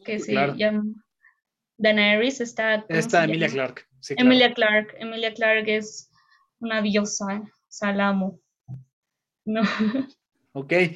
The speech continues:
Speaker 2: yo, yo de lo que me acuerdo era de que eras tam-, bueno, o sea, ah, fuera de actuación, que también eras fan de, creo que era de Taylor Swift, si no me equivoco también,
Speaker 1: Ay,
Speaker 2: que eras
Speaker 1: claro.
Speaker 2: superfan,
Speaker 1: <laughs>
Speaker 2: y,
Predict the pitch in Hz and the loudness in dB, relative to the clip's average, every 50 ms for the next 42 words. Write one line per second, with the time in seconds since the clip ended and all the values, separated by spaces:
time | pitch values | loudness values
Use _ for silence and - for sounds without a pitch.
0 | - _ - 160 151 196 233 247 226 214 247 247 254 294 262 240 240 226 190 165 | -10 _ -4 2 4 6 6 4 2 0 0 0 0 0 0 0 2 2 0 0
1 | 151 143 147 175 180 185 185 202 190 190 202 202 190 160 147 151 147 151 165 175 | -2 -6 -6 -6 -6 -4 -2 -2 -2 -2 -2 -4 -4 -6 -6 -6 -6 -4 -4 -4
2 | 170 170 - 156 147 143 139 139 135 139 139 135 127 123 131 120 120 123 127 143 | -6 -8 -14 -10 -10 -8 -8 -6 -4 -4 -4 -4 -4 -4 -4 -4 -4 -4 -4 -4
3 | 139 135 - - - 175 180 190 170 156 139 131 127 123 127 131 123 - - 131 | -6 -6 -8 -4 -2 0 2 2 4 4 4 2 2 0 -2 -4 -4 -4 -6 -6
4 | 127 - - 151 175 185 190 175 - 135 131 135 135 139 139 139 147 143 147 - | -6 -4 -6 -6 -4 -6 -6 -4 -4 -4 -4 -4 -4 -4 -2 -2 -2 -2 -4 -4
5 | 139 131 135 139 143 143 139 127 120 - - - - _ - 147 139 175 180 190 | -6 -6 -4 -2 0 0 0 0 -2 -6 -14 -20 -18 _ -10 -6 -2 0 2 2
6 | 202 185 156 147 156 143 156 165 160 - - 180 220 240 - - 170 156 160 170 | 4 2 2 0 0 0 0 -2 -2 -4 -4 -6 -6 -6 -8 -8 -8 -6 -6 -6
7 | 175 165 - 151 156 160 165 - 175 - 175 160 156 190 247 254 247 233 233 254 | -6 -6 -4 -4 -4 -4 -6 -8 -8 -6 -6 -4 -4 -4 -2 -2 -2 0 0 0
8 | 269 277 254 - - 143 143 151 240 254 277 311 320 302 269 240 - 165 220 247 | 0 -2 -2 -2 -2 0 2 4 4 6 6 8 8 8 6 6 4 4 4 4
9 | 262 285 330 330 339 320 320 349 339 349 359 - - - 151 147 135 135 131 131 | 4 4 4 4 4 2 2 0 -2 -4 -4 -6 -6 -4 -2 0 0 0 0 0
10 | 131 127 127 123 | 0 0 0 -2